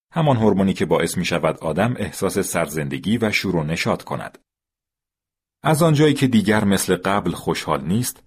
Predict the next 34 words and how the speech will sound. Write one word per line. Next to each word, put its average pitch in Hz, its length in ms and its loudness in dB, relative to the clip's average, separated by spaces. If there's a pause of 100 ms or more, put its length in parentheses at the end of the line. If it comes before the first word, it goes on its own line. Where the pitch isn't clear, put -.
شروع 131 380 4
به 113 80 4
ایراد 92 400 2
گرفتن 85 440 0
از 87 180 0
خودش 101 440 0
و 90 80 2
دیگران 85 460 0
می‌کند - 460 -12 (220)
و 82 80 0
دیگر 90 320 0
از 131 140 -2
همسرش 101 500 -2
تعریف 76 420 -8
نمی‌کند. 71 580 -4 (800)
به 143 100 4
مرور 147 360 4
که - 120 -2
هیکلش 101 520 0
در 82 220 0
نظرش 82 500 -2
چاق 135 280 0
و 123 80 4
شلوول 80 480 0
می‌آید، 73 540 -6 (260)
اعتماد 117 480 2
به 98 100 4
نفسش 92 580 0
و 107 60 4
حس 139 300 -2
جذاب 95 600 0
بودنش 85 460 -2
کمتر 101 440 -2
می‌شود 69 460 -8